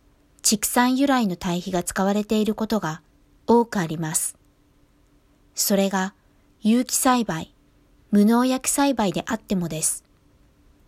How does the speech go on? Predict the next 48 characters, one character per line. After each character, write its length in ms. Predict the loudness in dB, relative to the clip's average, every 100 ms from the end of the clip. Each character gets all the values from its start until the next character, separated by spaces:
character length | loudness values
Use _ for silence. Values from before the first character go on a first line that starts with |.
| _ _ _ _ _ _
こ 120 | -2 2
の 140 | 2
堆 240 | 2 -2
肥、 280 | 0 0 -2 _ _ _ _ _ _ _ _ -4
畜 260 | -4 -2
産 280 | 2 4 4
動 220 | 4 4
物 260 | 2 -2 -4
の 60 |
糞 200 | -2 2 2 4
尿 160 | 2
だ 120 | 0
け 120 | 0 0
で 100 | 0
は 120 | 0
な 140 | -4
く、 220 | -6 -10 -10 _ _ _ _ _ _ _ -4
実 280 | -2 0
は 260 | 0 -2 -4 _ _ _ _ 0
鶏 520 | 4 4 2 2 2
や 240 | 2 0 -6 _ _
豚 240 | -2 2 4
の 120 | 2
死 100 | 0
体 180 | 2 2
も 120 | 2
混 140 | 2
ざ 100 | 2
っ 80 | 0
た 160 | 0 0
も 100 | 0
の 140 | 0
で 120 | 0 0
あ 80 | 0
る 100 | -2
こ 120 | -4
と 200 | -4 -4
を 100 | -6 _ _
知 140 | -6 -6
っ 20 |
て 140 | 0
い 100 | 0
る 100 | 0
で 100 | 0
し 140 | 0 -2
ょ 60 |
う 40 | -6
か。 240 | -8 -10